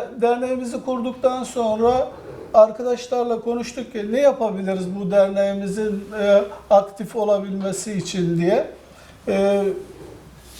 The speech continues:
Havran ilçemizde iş adamı olan, e, Çetin Karabulut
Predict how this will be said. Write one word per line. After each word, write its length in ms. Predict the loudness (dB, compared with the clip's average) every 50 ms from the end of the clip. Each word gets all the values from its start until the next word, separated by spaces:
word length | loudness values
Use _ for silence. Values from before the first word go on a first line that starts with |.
| -20 -20 -20 -12 -2
Havran 460 | 6 6 6 6 6 2 0 -4 -4
ilçemizde 880 | -6 -10 -10 -10 -6 -6 -4 -4 -4 -4 -6 -6 -6 -4 -4 -2 -2 -4 -4 -4
iş 200 | -4 0 2 2
adamı 360 | 2 4 4 2 2 2 0
olan, 360 | 0 2 2 4 4 2 2 -2 -12 -18 -20 -20 -20 -20 -20 _ -6
e, 240 | -2 0 0 2 2 0 0 0
Çetin 400 | 0 0 0 2 2 2 2 2
Karabulut 640 | 4 4 4 6 6 2 2 0 -4 -6 -6 -10